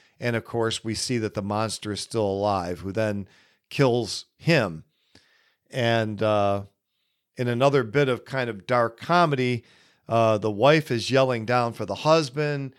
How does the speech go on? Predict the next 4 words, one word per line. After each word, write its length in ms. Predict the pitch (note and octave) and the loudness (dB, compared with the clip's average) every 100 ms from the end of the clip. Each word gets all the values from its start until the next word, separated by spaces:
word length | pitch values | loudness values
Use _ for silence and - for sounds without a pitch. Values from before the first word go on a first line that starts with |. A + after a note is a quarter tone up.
| _ _ | _ _
and 260 | - G#2+ G2+ | -6 -4 -4
she, 540 | - C#3+ C#3 C3 - - | -4 -2 0 -2 -6 -8
um, 480 | G#2 G2+ G2 F#2+ F#2+ _ _ _ _ _ _ _ _ _ _ _ - - _ _ _ | -4 -4 -6 -8 -14 _ _ _ _ _ _ _ _ _ _ _ -20 -20 _ _ _
she's 420 | - - C#3+ A#2+ | -10 0 0 0